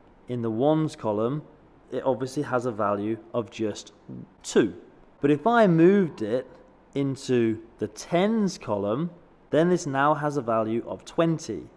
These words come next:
or in other words, two times ten. Then if I moved it into the hundreds column, it would be another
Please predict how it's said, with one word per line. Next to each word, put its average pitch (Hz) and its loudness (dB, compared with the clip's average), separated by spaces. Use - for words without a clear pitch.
or 120 2
in 127 0
other 143 4
words, 123 2
two 104 -2
times 104 -6
ten. 120 -2
Then 135 2
if 143 0
I 135 2
moved 135 0
it 127 0
into 120 -6
the 113 0
hundreds 175 0
column, 131 0
it 113 -4
would 120 -2
be 139 2
another 175 4